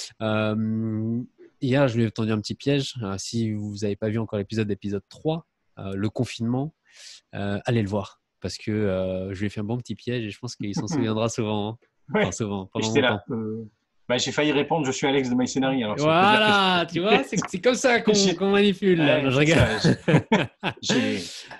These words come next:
Speaker 2: j'étais
Speaker 1: Euh.
Speaker 2: complètement perdu, quoi.
Speaker 1: Ouais, énorme. À tous, bonjour à tous, rebonjour à tous. Le sujet aujourd'hui,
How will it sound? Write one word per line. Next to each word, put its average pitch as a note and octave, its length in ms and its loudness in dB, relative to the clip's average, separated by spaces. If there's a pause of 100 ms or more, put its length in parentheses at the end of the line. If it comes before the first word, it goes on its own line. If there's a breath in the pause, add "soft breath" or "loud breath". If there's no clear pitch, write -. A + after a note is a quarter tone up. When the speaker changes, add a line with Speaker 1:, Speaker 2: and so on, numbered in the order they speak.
(120)
Speaker 2:
j'étais B2+ 260 -4
Speaker 1:
Euh. A#2+ 40 -2
Speaker 2:
complètement G#3+ 340 0
perdu, G3+ 320 2
quoi. - 140 -8 (460)
Speaker 1:
Ouais, C#3+ 360 -6
énorme. B2+ 400 -6 (1400 loud breath)
À D#3 100 2
tous, G#3 340 2
bonjour D#3 280 6
à E3 40 2
tous, G3+ 220 0
rebonjour E3 380 4
à E3 60 2
tous. - 380 0 (240)
Le C#3+ 320 2
sujet D#3+ 520 -2
aujourd'hui, D#3 560 -2